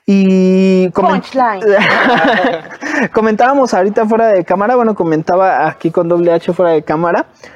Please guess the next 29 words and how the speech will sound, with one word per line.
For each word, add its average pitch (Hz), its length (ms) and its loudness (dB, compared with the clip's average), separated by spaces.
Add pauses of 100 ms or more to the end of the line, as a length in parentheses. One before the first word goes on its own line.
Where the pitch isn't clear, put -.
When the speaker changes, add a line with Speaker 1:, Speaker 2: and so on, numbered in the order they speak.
(280)
Speaker 1:
que 170 440 0 (640)
ella, 214 320 0
ella 214 180 0
me 208 120 0
decía, 165 220 -2
"No, 185 260 -2
yo 170 280 -2
pienso 226 340 0
que 202 120 -2
todas 208 200 0
las 196 160 0
religiones 180 540 0
llegan 185 320 2
a 156 60 2
un 175 160 0
punto", 170 520 -4
y 185 120 -2
también 196 400 2
lo 220 120 2
veo 202 180 2
así, 165 220 -4
¿sabes? 185 340 0 (600)
Yo 208 180 0
creo 254 180 0
que 247 180 0
no 190 340 0
importa 233 460 0
si 180 220 0
eres 180 340 2